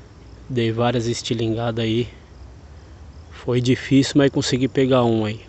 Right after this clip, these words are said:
pra vocês aí. Fazer um frito agora e ir pra casa. Hoje foi difícil, hein? Muita tilápia em cima d'água, cardume, mas a pontaria não tava muito boa não. Mas é assim mesmo.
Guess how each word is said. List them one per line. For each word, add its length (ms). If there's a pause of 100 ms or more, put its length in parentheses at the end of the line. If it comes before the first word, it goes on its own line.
(100)
pra 140
vocês 480
aí. 120 (440)
Fazer 240
um 80
frito 460
agora 380 (1300)
e 80
ir 40
pra 240
casa. 480 (1300)
Hoje 380
foi 200
difícil, 580
hein? 80 (1040)
Muita 340
tilápia 440
em 40
cima 260
d'água, 320
cardume, 600
mas 440 (1120)
a 80
pontaria 560
não 120
tava 240
muito 260
boa 260
não. 180 (240)
Mas 200
é 40
assim 240
mesmo. 260